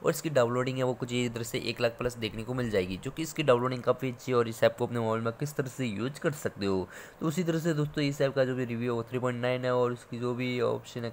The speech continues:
काफ़ी अच्छा है। और उसी तरह से दोस्तों, इस ऐप को ऐसे हम किस तरह से यूज़ कर सकते हो। इसकी डाउनलोडिंग एक लाख है और इसे ओ-, ओपन कर देंगे। ओपन करने के बाद दोस्तों, ये ऐप रहेगी कुछ इधर से ऐसे आपके सामने ओपन होने लग जाएगी।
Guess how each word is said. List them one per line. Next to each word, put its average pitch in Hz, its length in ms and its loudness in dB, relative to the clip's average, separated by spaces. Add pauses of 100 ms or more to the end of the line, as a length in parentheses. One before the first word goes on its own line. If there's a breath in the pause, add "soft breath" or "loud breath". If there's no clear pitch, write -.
काफ़ी 117 240 0
अच्छा 117 220 2
है। 120 100 8
और 117 120 6
उसी 123 200 -4
तरह 147 180 -2
से 139 100 -4
दोस्तों, 127 340 -4
इस - 240 -2
ऐप 117 180 2
को 127 60 0
ऐसे 113 260 2
हम 147 120 -4 (440 loud breath)
किस 147 160 0
तरह 139 140 2
से 143 400 -2 (140)
यूज़ 120 220 -2
कर 147 100 4
सकते 139 320 -4
हो। 131 60 0
इसकी 131 160 -4
डाउनलोडिंग 120 460 4
एक 120 160 -6
लाख 117 200 4
है 120 180 2
और 113 720 0
इसे 120 220 -2
ओ-, 113 260 2
ओपन 123 300 -2
कर 131 120 2
देंगे। 131 260 -6 (480 loud breath)
ओपन 185 240 2
करने 185 160 2
के 165 60 2
बाद 165 140 10
दोस्तों, 160 260 2
ये 156 220 6
ऐप 143 140 8
रहेगी 143 200 6
कुछ 131 200 -2
इधर 135 280 0
से 131 200 -4
ऐसे 120 300 4
आपके 120 180 0
सामने 120 260 0 (100)
ओपन 117 380 -4
होने 120 160 0
लग 117 200 0
जाएगी। 90 260 -4